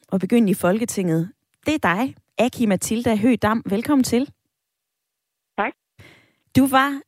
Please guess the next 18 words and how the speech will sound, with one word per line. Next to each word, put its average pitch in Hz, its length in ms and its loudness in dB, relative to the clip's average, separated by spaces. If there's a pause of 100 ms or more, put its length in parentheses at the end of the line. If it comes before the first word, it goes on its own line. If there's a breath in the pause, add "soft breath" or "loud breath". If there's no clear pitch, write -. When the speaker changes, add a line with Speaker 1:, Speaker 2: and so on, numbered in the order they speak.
Speaker 1:
nitten 277 300 0
år, 226 340 0
da 202 80 0
du 240 140 -2
blev 226 240 0
valgt 185 240 -2
ind 262 220 0 (220)
i, 160 480 0
øh, 160 60 0
Folketinget 208 680 0
i 151 40 -2
to 240 200 0
tusind 220 320 -2
og 170 60 0
nitten 233 280 0
for 202 200 2
det 202 120 -2
grønlandske 196 600 -2